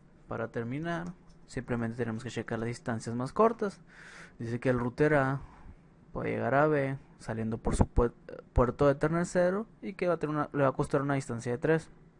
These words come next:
que también puede llegar a C saliendo por su serial cero, una distancia de cinco, y también puede ir a G,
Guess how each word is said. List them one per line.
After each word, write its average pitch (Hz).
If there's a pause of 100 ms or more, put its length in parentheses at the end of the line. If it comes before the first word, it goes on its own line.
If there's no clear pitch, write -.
(640)
que -
también 110
puede 123
llegar 135
a 151
C 151
saliendo 117
por 123 (440)
su 120 (140)
serial 117
cero, 180 (180)
una 135
distancia 123
de 120
cinco, 139 (920)
y 240
también 135
puede 139
ir 143
a 156
G, 147